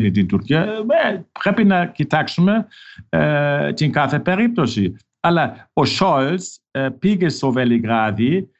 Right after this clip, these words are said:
και είπε εκεί στους Σέρβους, «Ρε παιδιά, πρέπει εσείς, αν θέλετε να προχωρήσετε στην Ευρωπαϊκή Ένωση,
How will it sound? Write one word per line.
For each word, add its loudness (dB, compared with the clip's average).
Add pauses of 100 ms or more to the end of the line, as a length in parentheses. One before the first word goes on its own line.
(180)
και -2
είπε 2
εκεί 2
στους 0
Σέρβους, 0 (180)
«Ρε 2
παιδιά, 0 (300)
πρέπει 0
εσείς, 0
αν 2
θέλετε 0
να 2
προχωρήσετε 0
στην 0
Ευρωπαϊκή -2
Ένωση, 0